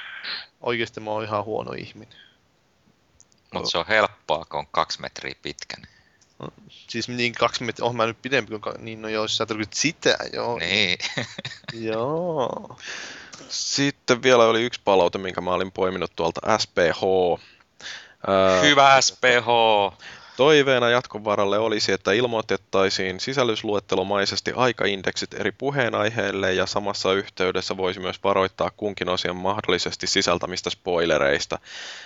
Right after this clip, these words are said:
Speaker 3: No joo, siis tässä jaksossa me kokeiltiin sitä, että, ö, sen aikaa kun puhuttiin Mass Effect kakkosesta spoilaavasti, niin siellä taustalla soi musiikki.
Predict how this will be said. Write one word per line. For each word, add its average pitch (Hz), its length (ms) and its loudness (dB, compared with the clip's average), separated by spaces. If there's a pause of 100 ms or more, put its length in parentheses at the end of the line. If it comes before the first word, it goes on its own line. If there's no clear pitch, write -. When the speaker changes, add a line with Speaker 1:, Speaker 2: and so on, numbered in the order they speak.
(140)
Speaker 3:
No 110 100 0
joo, 113 200 4
siis 113 140 -4
tässä 110 280 2
jaksossa 98 300 -2
me 104 140 -6 (220)
kokeiltiin 92 600 2
sitä, 90 300 2
että, 87 260 -2 (340)
ö, 80 140 -8
sen 98 200 0
aikaa 90 260 0
kun 92 200 -10
puhuttiin 95 360 -8
Mass 95 220 -2
Effect - 280 -6
kakkosesta 101 500 -4
spoilaavasti, 104 720 2
niin 90 120 -8
siellä 87 220 -2
taustalla 87 420 -2
soi - 180 -8
musiikki. 104 640 -2